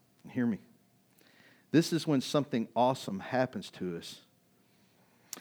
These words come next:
And rather than, uh, uh, uh, you know, uh, something like that happen, we, we say,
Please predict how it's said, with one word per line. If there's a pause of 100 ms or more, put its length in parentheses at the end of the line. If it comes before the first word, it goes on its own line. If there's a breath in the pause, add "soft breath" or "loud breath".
(180 loud breath)
And
rather
than,
uh,
uh,
uh, (200)
you
know, (520 soft breath)
uh,
something
like
that
happen, (2500 loud breath)
we,
we
say,